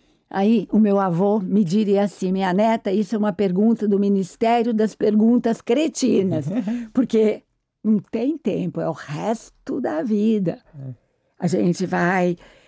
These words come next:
Speaker 1: treinando, treinando, treinando pra ficar forte.
Speaker 2: Porque o que acontece, Márcia? A, a nossa mente, ela vai fazendo quase como uma maré, né?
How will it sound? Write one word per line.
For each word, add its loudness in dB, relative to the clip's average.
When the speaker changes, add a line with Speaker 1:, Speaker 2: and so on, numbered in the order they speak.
Speaker 1:
treinando, 2
treinando, 0
treinando 0
pra -4
ficar -8
forte. -8
Speaker 2:
Porque -10
o -8
que -12
acontece, -10
Márcia? -16
A, -8
a -8
nossa -6
mente, -4
ela -4
vai -4
fazendo -2
quase -6
como -2
uma 0
maré, -2
né? -2